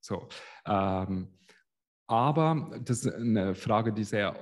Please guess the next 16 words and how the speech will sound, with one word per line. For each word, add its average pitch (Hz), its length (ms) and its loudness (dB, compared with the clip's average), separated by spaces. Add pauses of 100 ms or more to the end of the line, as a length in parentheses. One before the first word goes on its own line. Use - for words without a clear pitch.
häufig 127 420 -2
ist, 101 360 -4
ähm, 104 220 0
wenn 107 120 2
jetzt 113 220 0
jemand 110 380 0
zum 101 120 -8
Beispiel 101 380 -6
eben 104 320 -2
körperlich 107 560 -2
eingeschränkt 101 680 -2
war 95 120 0
oder 98 120 -4
geistig 98 500 -4
eingeschränkt 98 560 -2
war, 95 140 -2